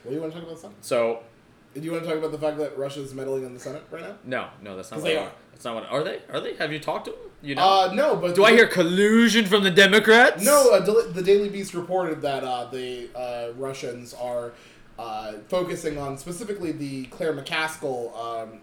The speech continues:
Speaker 1: the Missouri senator. Um, they are trying to unseat her, um, because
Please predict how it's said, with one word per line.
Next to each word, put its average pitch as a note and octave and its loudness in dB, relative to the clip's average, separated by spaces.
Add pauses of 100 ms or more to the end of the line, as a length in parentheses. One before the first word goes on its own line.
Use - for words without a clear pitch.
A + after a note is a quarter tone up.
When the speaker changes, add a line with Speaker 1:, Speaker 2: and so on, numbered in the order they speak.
(160)
Speaker 1:
the A2+ -10
Missouri C3+ -6
senator. A#2+ -12 (340)
Um, A#2+ -10
they B2+ -10
are B2+ -8
trying C3 -6
to C3+ -8
unseat A#2+ -14 (120)
her, - -6 (520)
um, G2+ -16 (100)
because C3 -10